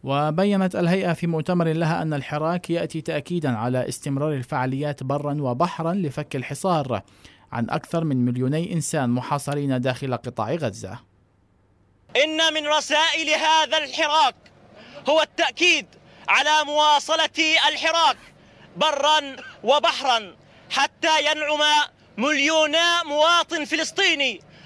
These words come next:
Speaker 2: في قطاع غزة بالحياة الكريمة، مؤكدين في الوقت نفسه على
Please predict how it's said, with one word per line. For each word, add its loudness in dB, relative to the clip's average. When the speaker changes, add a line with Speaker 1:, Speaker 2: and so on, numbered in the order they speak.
Speaker 2:
في 2
قطاع 2
غزة -2
بالحياة 0
الكريمة، -2
مؤكدين 2
في -2
الوقت -2
نفسه -2
على 2